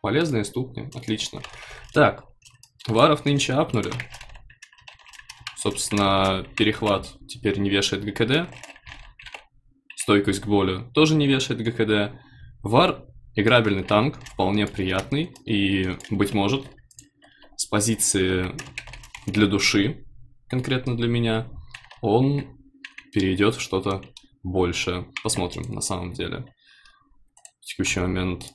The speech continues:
что там по локалочкам, по всяким другим вещицам. А, ну, доступно, собственно, нападение, аналогичное легионскому. И можно в нем поучаствовать,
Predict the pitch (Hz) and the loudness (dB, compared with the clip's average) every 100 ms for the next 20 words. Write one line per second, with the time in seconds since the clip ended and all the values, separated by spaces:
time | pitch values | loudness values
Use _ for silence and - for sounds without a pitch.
0 | - - - 156 143 127 113 139 143 143 | -18 -10 -6 -4 -4 -2 -2 -2 -4 -4
1 | - 104 - 95 95 92 95 95 101 135 | -6 -8 -6 -6 -6 -6 -4 -4 -2 -2
2 | 135 - 127 123 120 113 123 - _ _ | -2 -4 -6 -4 -4 -6 -8 -20 _ _
3 | - _ 113 90 95 151 143 - - _ | -20 _ -2 0 0 -2 -2 -6 -16 _
4 | _ _ _ _ _ - 92 - 120 120 | _ _ _ _ _ -8 -8 -4 -6 -4
5 | 104 98 107 - - _ _ - 98 - | -6 -6 -8 -18 -20 _ _ -14 -14 -12
6 | - 101 95 95 - - _ _ _ _ | -10 -8 -6 -8 -10 -18 _ _ _ _
7 | _ 101 98 95 104 143 107 101 107 - | _ -4 -2 0 2 0 -2 -4 -10 -16
8 | _ _ 95 95 98 101 - 98 95 98 | _ _ -2 -2 0 -2 -2 -2 -4 2
9 | 104 98 95 - 101 95 - _ - _ | 2 4 0 -4 -6 -6 -10 _ -20 _
10 | _ _ _ _ _ _ _ 131 107 120 | _ _ _ _ _ _ _ -4 -2 0
11 | 98 98 95 95 92 135 - 113 104 | 0 0 0 -2 0 -4 -4 -6 -8